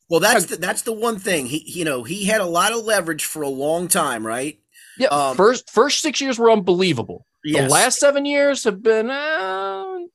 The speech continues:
Speaker 2: not up to U K standard, I would say.
Speaker 1: No, and that's fair. I mean, the cachet is quickly now gone. It's, it's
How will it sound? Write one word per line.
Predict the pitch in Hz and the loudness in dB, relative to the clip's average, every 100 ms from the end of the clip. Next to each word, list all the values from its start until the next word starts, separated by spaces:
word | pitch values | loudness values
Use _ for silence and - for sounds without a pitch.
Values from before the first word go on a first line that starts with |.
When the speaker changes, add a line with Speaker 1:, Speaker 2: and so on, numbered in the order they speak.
| - | -4
Speaker 2:
not | 220 233 233 - | 2 2 0 -2
up | 214 - | -4 -2
to | 214 | -4
U | 214 | 0
K | 214 202 | 4 2
standard, | - 262 220 110 | 4 2 2 0
I | 90 | -6
would | 78 | -12
say. | - 180 | -10 -2
Speaker 1:
No, | 175 143 | 0 2
and | 165 | 0
that's | 180 - | 0 0
fair. | 214 170 | 0 0
I | 135 | 0
mean, | 139 | -2
the | |
cachet | 131 170 175 - 180 175 | -6 -4 -4 -4 -2 -2
is | 147 | -2
quickly | - - - 175 | -4 -8 -8 -4
now | 165 165 | -2 -2
gone. | 156 185 165 135 | -4 -4 -4 -4
It's, | 147 - | -2 -2
it's | 156 151 - | -2 0 0